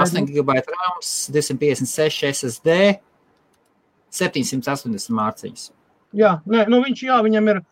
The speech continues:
Speaker 2: ā, šis, ā, I pieci astoņdesmit divi piecdesmit, viņš ir, ā, divu režīmu procesors, viņš strādā uz viens koma seši gigaherci parastā režīmā, un tad, kad ir turbīna ieslēdzās, tad viņš liet līdz diviem gigaherciem. Nu, tie ir tie jaunās paudzes, ceturtās paudzes procesori.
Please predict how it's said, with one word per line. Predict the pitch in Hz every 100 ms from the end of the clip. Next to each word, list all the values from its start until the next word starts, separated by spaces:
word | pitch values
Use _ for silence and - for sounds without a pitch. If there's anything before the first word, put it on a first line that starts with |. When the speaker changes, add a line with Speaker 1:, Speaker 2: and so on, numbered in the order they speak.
| _ _
Speaker 2:
ā, | 196 196 196 196 196 196 190 180
šis, | 240 185
ā, | 185 180 196 185 185 208
I | 226
pieci | 240 220 -
astoņdesmit | 226 208 185 202
divi | 196 208 247
piecdesmit, | 247 190 170 156 - _ _ 185
viņš | 240 226 220
ir, | 196
ā, | 190 185 180 170 165 - 160
divu | 208 240 202
režīmu | 190 170 180 170
procesors, | 208 220 202 - 160 156 208
viņš | 190 -
strādā | 220 214 196 151 - _ _ 196
uz | 185
viens | 233 -
koma | 202 175
seši | - 202 175 165
gigaherci | 190 - 185 156 -
parastā | 175 175 - 254
režīmā, | 285 277 277 240 214 - _ _ _ _ -
un | 190
tad, | 233 185
kad | 214 190
ir | 175
turbīna | 247 269 240 220 220 226
ieslēdzās, | 214 185 190 175
tad | 208
viņš | 196 208
liet | 208 214
līdz | 180 160
diviem | 208 175
gigaherciem. | 170 170 - 143 - 131 - _ _ _ 240
Nu, | 247
tie | 262
ir | 233
tie | 247
jaunās | 240 185 165
paudzes, | 240 202 160
ceturtās | 214 208 165 156
paudzes | 208 165 156
procesori. | - 208 202 - 143